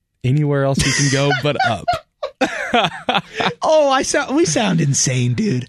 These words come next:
Speaker 1: Oh.
Speaker 2: Oh, we are, we are coping so hard. But look, DeAndre Hopkins does return this Thursday. He's back.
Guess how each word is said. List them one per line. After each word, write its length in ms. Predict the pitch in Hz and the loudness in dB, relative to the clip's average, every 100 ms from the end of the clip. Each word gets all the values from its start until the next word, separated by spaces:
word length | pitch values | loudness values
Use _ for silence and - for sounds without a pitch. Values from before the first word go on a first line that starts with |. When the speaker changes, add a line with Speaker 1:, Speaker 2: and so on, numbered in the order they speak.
| - | -4
Speaker 1:
Oh. 600 | 127 127 120 117 262 247 | 0 2 2 2 2 2
Speaker 2:
Oh, 20 | |
we 160 | 233 247 | 2 2
are, 100 | 202 | 0
we 380 | 185 247 277 226 | 2 2 4 2
are 100 | 170 | -2
coping 640 | - 156 156 147 131 120 | -2 0 0 2 0 0
so 380 | - 143 139 135 | -2 0 0 2
hard. 460 | 131 123 117 113 - _ _ _ _ 170 | 2 2 0 -2 -8 _ _ _ _ -2
But 220 | 208 226 | 0 2
look, 320 | 269 226 - | 2 0 -2
DeAndre 440 | 208 214 302 240 160 | 0 2 2 2 2
Hopkins 420 | 226 226 190 151 | 0 0 0 0
does 240 | 170 151 | 0 0
return 280 | 147 - 110 | -2 -2 -2
this 200 | 92 - | -2 -4
Thursday. 480 | 85 71 - - - _ _ | -6 -8 -10 -12 -16 _ _
He's 220 | - 233 180 | 0 0 2
back. 460 | 214 131 107 - | 0 -2 -8 -14